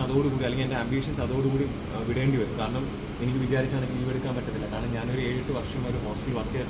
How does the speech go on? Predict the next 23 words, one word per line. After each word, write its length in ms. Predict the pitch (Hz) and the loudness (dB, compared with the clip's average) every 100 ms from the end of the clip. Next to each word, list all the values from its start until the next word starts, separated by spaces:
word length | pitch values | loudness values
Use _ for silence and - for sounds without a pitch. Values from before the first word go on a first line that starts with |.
| 107 | -2
ഡോക്ടറാണ്. 340 | 104 98 90 - - - | -4 -4 -4 -4 -6 -4
അപ്പം 140 | 98 120 | -2 0
ഞാൻ 120 | 113 131 120 | 2 2 2
ലീവൊക്കെ 360 | 127 143 135 135 | 2 2 0 -2
വളരെ 200 | 117 127 - | 0 -2 0
ചുരുക്കം 300 | 131 151 147 | 0 0 0
മാത്രമേ 200 | 135 139 120 | 0 0 0
എടുത്തിട്ടുള്ളൂ. 360 | 101 113 104 98 | 0 -2 -2 -4
ആ, 40 | 107 - 117 104 - | -4 -4 -4 -4 -2
ട്വൽവ് 200 | 117 135 | 2 2
അവേഴ്സ് 180 | 135 135 | 2 0
നൈറ്റ് 160 | 123 131 | 0 0
ഡ്യൂട്ടി 160 | 131 135 | 2 2
ചെയ്തിരുന്ന 300 | 127 127 127 113 | 0 0 0 0
ഡോക്ടറാണ്. 340 | 110 104 92 - - - | -2 -2 -4 -6 -6 -4
അപ്പം 200 | 101 123 151 - - 107 | -2 0 0 -2 -4 -2
അത്രയും 300 | - 143 170 | 0 0 2
റെസ്പോൺസിബിൾ 440 | 139 - 156 156 160 | 0 0 -2 0 0
ആയിട്ടുള്ള 220 | 156 151 156 | 2 2 0
ഒരു 60 | 143 | 2
ജോലി 220 | 139 143 147 | 2 2 2
നമുക്ക് 300 | 127 131 - 151 151 - - | 0 0 2 0 0 -4 -2
നമ്മുടെ 240 | 135 143 | 2 4